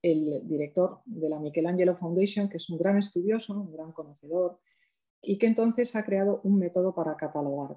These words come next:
que es el que nosotros hemos seguido, hemos aprendido de ellos ese método. Entonces, eh, ese método tiene, eh, diez elementos, diez pasos que te llevan a puntuar el,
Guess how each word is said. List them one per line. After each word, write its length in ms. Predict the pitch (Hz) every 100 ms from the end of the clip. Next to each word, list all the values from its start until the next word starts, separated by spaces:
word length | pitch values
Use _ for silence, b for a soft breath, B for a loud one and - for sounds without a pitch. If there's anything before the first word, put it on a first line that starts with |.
| _
que 120 | - 190
es 160 | -
el 100 | 202
que 100 | 196
nosotros 560 | 170 180 180 190 - -
hemos 280 | 170 170 165
seguido, 320 | 147 147 147
hemos 260 | 156 185 185
aprendido 500 | - 165 185 190 170
de 140 | 147
ellos 460 | 131 - - - -
ese 240 | 160 -
método. 440 | 147 135 - - _ _ _ _ _ -
Entonces, 640 | 175 220 220 254 - - _ -
eh, 380 | 180 180 175 -
ese 220 | 214 220
método 320 | 254 254 220 226 - - _ _ _ _ - - _ - -
tiene, 360 | 196 196 196 -
eh, 540 | 165 151 147 147 - _ _ _
diez 480 | _ 185 170 233 233
elementos, 640 | 226 196 220 233 294 - -
diez 260 | 208 214 -
pasos 460 | 196 202 160 165 -
que 320 | 160 165 - _ _ _
te 140 | - 165
llevan 380 | 180 196 202 -
a 340 | 165 160 156
puntuar 600 | 190 208 202 180 175 - -
el, 540 | 160 147 143 139 135